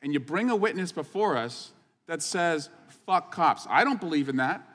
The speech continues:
but I thought if you didn't believe in that, you would have taken the opportunity to say it. But no, not only did you not disavow it, you invited the guy here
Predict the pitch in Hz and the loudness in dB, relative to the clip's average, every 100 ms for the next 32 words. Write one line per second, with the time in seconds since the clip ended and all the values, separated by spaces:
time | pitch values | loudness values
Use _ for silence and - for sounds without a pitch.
0 | - _ _ 170 208 208 220 214 - 170 | -20 _ _ 0 0 2 2 2 -2 -6
1 | 165 202 269 240 202 190 196 185 175 170 | -4 0 0 0 -2 -2 -2 0 0 0
2 | 170 - - 139 202 233 202 190 165 165 | -2 -12 -12 -6 -4 -2 -2 -4 -6 -2
3 | 156 143 143 139 147 139 131 127 - - | 0 0 -2 -8 -4 -2 -2 -6 -10 -20
4 | 131 123 165 123 - - 147 170 160 98 | -14 -6 -4 -4 -6 -8 -6 -2 -2 -4
5 | - - 170 254 254 185 175 165 175 165 | -12 0 2 2 -2 -4 -6 -2 -2 -2
6 | 151 135 127 143 123 - 127 127 113 143 | -6 -4 0 2 0 -4 -4 -4 2 4
7 | 208 190 143 127 120 110 104 - 190 87 | 4 0 -4 0 0 0 -4 -6 -6 -6